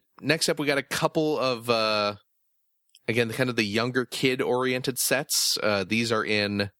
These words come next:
uh, you've, you've probably seen these in stores if you've looked around at Lego stuff. They're in kind of, like, plastic briefcases almost.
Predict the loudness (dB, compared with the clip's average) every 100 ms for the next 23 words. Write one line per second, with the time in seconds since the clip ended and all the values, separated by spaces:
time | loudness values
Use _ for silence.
0 | _ _ _ _ _ _ _ -4 0 2
1 | 2 -2 -8 _ _ _ _ _ -2 -2
2 | 0 -2 0 0 0 0 0 0 0 0
3 | 0 -2 0 0 -2 -4 -4 -2 -2 0
4 | 0 0 0 -2 -2 -2 -2 -2 -2 0
5 | 0 -2 -6 -4 -2 0 -2 -4 -8 -2
6 | -2 0 -2 -4 -6 -6 0 0 -2 -4
7 | -2 0 -2 0 -2 0 0 0 0 0
8 | -2